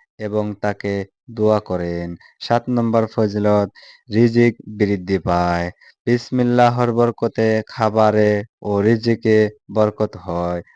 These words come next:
আট নম্বর ফজিলত, কাজের ফজিলত ও পূর্ণতা লাভ করে। যে কাজ বিসমিল্লাহ ছাড়া শুরু করা হয়, তা অপূর্ণ থাকে। হাদিসে এসেছে,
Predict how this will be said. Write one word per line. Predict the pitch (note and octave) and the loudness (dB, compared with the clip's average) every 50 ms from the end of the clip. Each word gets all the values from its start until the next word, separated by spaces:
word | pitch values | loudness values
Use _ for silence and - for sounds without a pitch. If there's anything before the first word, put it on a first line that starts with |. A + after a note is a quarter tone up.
| _ _ | _ _
আট | - A2+ A2 - A#2+ | -6 -6 -4 -4 -6
নম্বর | A#2 A2+ A2+ A2 A2+ A2 A2 | -4 -4 -2 0 0 -2 -2
ফজিলত, | - - A#2 A2 G#2+ G#2+ G#2 G#2+ G#2+ G#2 G#2 - _ _ _ _ _ _ _ _ | -2 -2 -4 -2 -2 0 2 2 2 2 -2 -6 _ _ _ _ _ _ _ _
কাজের | - B2 A#2+ A2+ A#2 A#2+ A#2+ A2+ A#2 A2 - - - | 0 2 2 4 4 4 4 4 2 -2 -6 -2 0
ফজিলত | A#2+ A#2 A2 A2+ A2+ A2 A2 A2 G#2+ G#2+ - _ _ _ _ - | 2 2 2 0 0 2 4 4 4 2 0 _ _ _ _ -4
ও | A2 A2 G#2+ G#2+ G2+ - - B2 | 0 2 2 2 0 -2 -4 -4
পূর্ণতা | B2 B2 B2 A#2+ A#2+ A#2 A2+ A2+ _ A2+ G#2+ G#2+ G#2+ G#2 G#2 G#2+ A2 | -2 -2 0 0 -2 -2 -4 -2 _ 0 2 2 2 2 0 -4 -6
লাভ | G2+ G2 G2 G2 F#2 - _ | -4 -2 0 -2 -2 -4 _
করে। | - F#2 F2 F2 F2 F2 F2 F2 F2 F2+ - _ _ _ _ _ | -6 -4 -2 -2 -4 -4 -4 -6 -8 -10 -14 _ _ _ _ _
যে | G2+ G2+ A#2 B2 B2+ | -4 2 2 2 2
কাজ | B2 - B2 A#2+ A#2 A2+ G#2+ | 2 2 2 2 2 2 -2
বিসমিল্লাহ | - B2 A#2+ A#2 - - A#2+ A#2 A2+ A2+ A#2 A#2 A#2 | -4 -6 -6 -6 -6 -6 -6 -4 -2 -2 -2 -2 -2
ছাড়া | - - - A#2 A2 A2 A2 G#2+ G#2+ G#2+ G#2+ - _ _ _ _ | -6 -6 -6 -4 -2 0 0 2 0 0 -2 -6 _ _ _ _
শুরু | - - - B2 A#2+ A#2 A#2+ | -18 -10 -4 -2 -2 0 -2
করা | A2+ - A#2 A2 A2 G#2+ G2+ | -2 0 0 2 2 2 0
হয়, | G2+ G2+ G2+ G2+ G2+ G2+ G2+ G2 F#2+ - _ _ _ _ _ | 0 -2 0 0 0 0 -2 -4 -8 -12 _ _ _ _ _
তা | G#2+ G#2 G#2 G2+ - - | -6 -4 -4 -4 -4 -4
অপূর্ণ | A2+ A2 G#2+ - - A#2+ A#2 A2+ A2 A2 G#2+ G#2 G#2 G2+ G2 F#2+ - | -4 -4 -4 -4 -6 -6 -4 -4 -2 -2 -2 -2 -2 -4 -6 -8 -10
থাকে। | - G2 F2+ - - F2+ F2+ F2+ F2+ F2 E2+ - _ _ _ _ - | -12 -12 -12 -10 -8 -8 -6 -6 -6 -8 -10 -12 _ _ _ _ -12
হাদিসে | G2 F#2+ G#2+ A#2 A2+ A2 - B2+ A#2+ A#2 - | -10 -4 -2 -2 -2 0 0 0 0 0 0
এসেছে, | A#2+ A2+ - - A#2 A2+ G#2+ - - A2 G#2 G#2 G#2 G#2 | -2 -6 -4 -2 -2 -2 -2 -2 0 0 0 0 0 -2